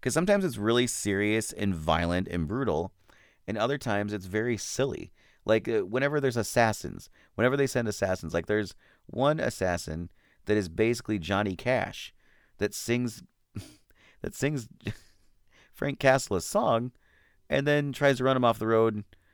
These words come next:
and shoot him like it's the Fast and the Furious. And the Punisher kills him by shooting him with a, uh,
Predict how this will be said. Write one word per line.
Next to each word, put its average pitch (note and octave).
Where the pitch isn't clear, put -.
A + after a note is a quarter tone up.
and G#2+
shoot D#3
him A2
like G#2+
it's G#2+
the A2
Fast A2+
and G2
the F2+
Furious. G2
And G2
the G2
Punisher G#2
kills G#2
him C3
by G#2+
shooting G#2
him G2
with F#2
a, F2+
uh, E2